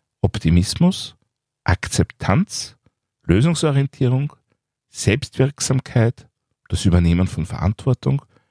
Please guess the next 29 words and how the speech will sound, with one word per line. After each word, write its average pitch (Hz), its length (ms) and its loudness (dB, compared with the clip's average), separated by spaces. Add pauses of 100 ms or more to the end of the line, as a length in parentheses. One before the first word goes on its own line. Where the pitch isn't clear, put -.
(140)
sowie 92 260 2
Netzwerk, 107 640 0 (520)
Zukunftsorientierung. - 1040 -6 (1900)
Ja, 147 200 4
ich - 400 -4
denke, 110 380 2
schon 101 200 0
allein 90 260 2
bei 92 140 -2
der 92 160 2
reinen 87 280 2
Aufzählung 90 760 2
dieser 87 220 2
sieben 87 260 0
Säulen 87 420 0
werden 87 380 0 (460)
viele 127 260 2
Zuhörer 98 400 4
schon 92 240 0
an 87 160 0
die - 160 -2
eine 95 240 4
oder 90 200 0
andere 82 200 -4
Organisation 82 460 -4
gedacht 87 380 -2
haben, 90 180 4 (880)
wo 92 180 4
die 87 320 4